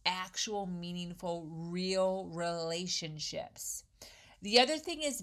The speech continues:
staying organized, having an organized workspace. And that's one of the things that I actually really struggle with, because the first place that I put all of my junk when I come in from work is right on my desk. And my desk should be a place that's clean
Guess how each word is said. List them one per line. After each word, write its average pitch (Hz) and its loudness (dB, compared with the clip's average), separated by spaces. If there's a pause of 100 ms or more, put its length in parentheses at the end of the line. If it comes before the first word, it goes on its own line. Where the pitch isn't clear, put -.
staying 254 0
organized, 196 0
having 226 0
an 190 -6
organized 208 -2
workspace. 175 -6 (280)
And 185 -4
that's 262 4
one 302 -4
of 254 -2
the 208 -12
things 202 -6
that 180 -2
I 208 2
actually 185 -2 (220)
really 208 -2
struggle 202 0
with, 156 -4 (360)
because 196 4
the 196 0
first 254 4
place 220 -2
that 190 2
I 170 2
put 226 0
all 190 8
of 190 0
my 180 2
junk 196 -2
when 180 0
I 170 -2
come 180 -6
in 165 -6
from 180 -6
work 247 -2
is 170 -6
right 214 -2
on 208 -2
my 190 -2
desk. 190 -4
And 175 -6
my 170 -6 (120)
desk 220 2
should 170 -6
be 190 -4
a 175 6
place 208 -2 (300)
that's 185 2
clean 208 -4